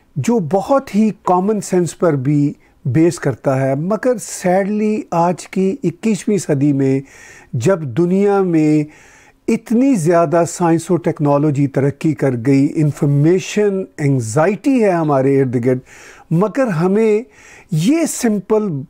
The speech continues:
common sense समझ नहीं आती। दूसरे लफ्ज़ों में common sense common ही नहीं है। लेकिन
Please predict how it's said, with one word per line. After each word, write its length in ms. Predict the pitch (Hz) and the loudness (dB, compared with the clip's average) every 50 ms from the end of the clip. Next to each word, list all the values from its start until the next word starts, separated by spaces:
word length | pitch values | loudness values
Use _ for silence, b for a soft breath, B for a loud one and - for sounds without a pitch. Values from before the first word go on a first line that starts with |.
| _ _ _ - | _ _ _ -2
common 380 | 175 170 170 170 175 185 180 | 0 0 0 0 0 0 -2
sense 580 | 147 - - 170 147 147 147 147 139 - - - 147 135 135 139 131 - | -4 -4 -2 0 0 2 0 0 -2 -4 -6 -4 -2 0 2 0 0 -2
समझ 360 | - - 185 180 180 147 151 | -4 -2 0 0 0 0 0
नहीं 340 | 147 143 143 147 151 147 139 | 0 2 2 2 2 2 2
आती। 340 | 131 127 - - 143 143 | 2 0 0 0 0 0
दूसरे 400 | 131 117 160 175 - - - 180 | 0 0 0 -2 -2 0 0 0
लफ्ज़ों 320 | 160 151 147 135 135 160 156 | 0 0 0 0 0 0 2
में 140 | 156 170 170 | 2 0 0
common 380 | - 165 160 160 175 190 185 | 0 -2 -2 0 0 -2 -2
sense 400 | 156 - - 170 175 185 175 B B B B B B B B _ _ - | -4 -4 -2 -2 -2 -2 -2 B B B B B B B B _ _ 0
common 400 | 180 185 190 196 208 233 226 202 | 0 2 2 2 0 0 0 0
ही 360 | 170 139 135 165 190 208 196 | 0 0 0 0 0 0 0
नहीं 480 | 165 151 139 143 127 104 143 135 117 - - | 0 0 0 0 0 0 0 0 0 -4 -8
है। 220 | - - - - b b b b b b b b b b b b b b b b b b _ _ - | -14 -16 -16 -18 b b b b b b b b b b b b b b b b b b _ _ -2
लेकिन 240 | 170 180 226 214 | 0 0 0 -2